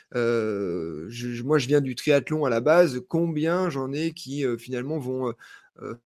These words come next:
exploser une vie sociale, une vie familiale à peu près, euh, équilibrée au profit de gagner, euh, un quart d'heure sur un Ironman,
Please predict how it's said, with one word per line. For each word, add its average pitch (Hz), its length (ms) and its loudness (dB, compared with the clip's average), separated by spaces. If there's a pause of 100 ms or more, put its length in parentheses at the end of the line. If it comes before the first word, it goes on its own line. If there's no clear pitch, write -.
(380)
exploser 156 400 4
une 143 160 -2
vie 135 160 -10
sociale, 156 680 0
une 139 200 -6
vie 131 120 -10
familiale 143 680 2 (240)
à 131 100 -2
peu 175 220 2
près, 180 300 2
euh, 139 340 6
équilibrée 147 880 0 (320)
au 143 100 -2
profit 151 540 -2
de 139 180 2
gagner, 143 440 4
euh, 123 360 2
un 131 80 -4
quart 131 220 -4
d'heure 147 160 -2
sur 123 140 -10
un 120 80 -6
Ironman, 120 720 -4